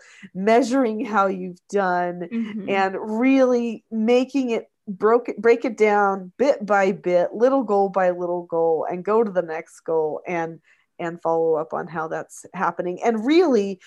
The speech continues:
Speaker 1: we're trying to help our children become confident, happy, connected adults, people that are motivated and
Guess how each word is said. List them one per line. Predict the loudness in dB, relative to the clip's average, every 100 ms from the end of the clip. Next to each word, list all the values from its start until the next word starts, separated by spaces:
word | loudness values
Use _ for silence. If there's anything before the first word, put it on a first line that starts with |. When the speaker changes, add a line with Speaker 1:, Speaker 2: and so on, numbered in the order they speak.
| -20 _
Speaker 1:
we're | 0 0
trying | 0 -2 -2
to | -2
help | -2 -2
our | -4
children | -4 -4 -4 -4 -8 -12
become | -16 -16 -14 -14 -14
confident, | -12 -6 -6 -6 -10 -10 -12 -14
happy, | -6 -4 -4 -8 -10 -10 -14 -20 _ _ -6 -6 -4
connected | -2 -4 -4 -4 -2 -2 -4 -14 _ _ _ -4
adults, | -4 -2 2 4 4 2 -6
people | -8 -6 -4 -2
that | 0 -2
are | -2
motivated | 0 0 0 -2 -4 -4 -4
and | -4 -6